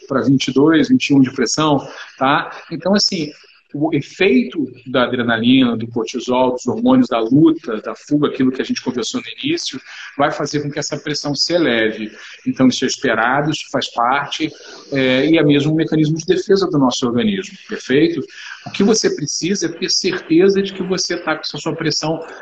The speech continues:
sob controle ao longo do restante do dia, não no momento de estresse. Existe uma coisa, é, muito importante, é, que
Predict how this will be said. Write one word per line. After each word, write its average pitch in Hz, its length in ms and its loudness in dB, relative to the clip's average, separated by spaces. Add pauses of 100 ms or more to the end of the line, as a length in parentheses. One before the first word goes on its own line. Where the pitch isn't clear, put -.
(100)
sob 185 360 0
controle 170 420 2
ao 165 60 2
longo 165 180 -2
do 165 100 0
restante 165 400 -4
do 190 80 -4
dia, 156 300 2
não 254 180 2
no 320 120 2
momento 190 260 2
de 143 120 -4
estresse. 107 580 -2 (400)
Existe 214 300 2
uma 208 200 2
coisa, 190 400 4 (160)
é, 139 380 -2
muito 214 320 4
importante, 160 840 -2 (360)
é, 165 280 2 (400)
que - 220 -4